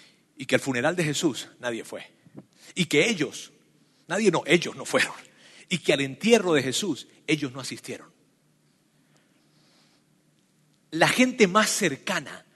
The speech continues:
ellos no asistieron. Ellos no fueron a su funeral.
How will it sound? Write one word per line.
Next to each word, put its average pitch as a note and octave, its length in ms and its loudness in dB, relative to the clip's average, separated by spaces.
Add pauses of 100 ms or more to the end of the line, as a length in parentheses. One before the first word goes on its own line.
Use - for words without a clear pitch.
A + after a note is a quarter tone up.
(720)
ellos B3+ 600 10 (1200)
no C3+ 80 -8
asistieron. A#2 480 -10 (400)
Ellos C4 680 10
no F3 120 4
fueron F3 240 0
a D3+ 60 0
su C#3+ 120 -4
funeral. C#3 420 4